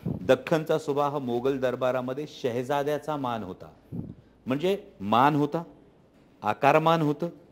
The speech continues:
संपत्ती होती, संघर्ष नव्हता, कारण लढाईला सगळ्यात प्रबळ मुघलच राहिले होते, त्यामुळे संघर्षच नव्हता.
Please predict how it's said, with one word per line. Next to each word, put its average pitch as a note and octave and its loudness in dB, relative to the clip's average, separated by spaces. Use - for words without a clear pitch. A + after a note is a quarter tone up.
संपत्ती C3+ 4
होती, D#3+ -2
संघर्ष F3 6
नव्हता, A#2+ 0
कारण F3 4
लढाईला C#3 4
सगळ्यात E3+ 0
प्रबळ F3 0
मुघलच G#3 4
राहिले D#3+ 0
होते, D3 -2
त्यामुळे E3 -2
संघर्षच B3+ 4
नव्हता. C3+ -4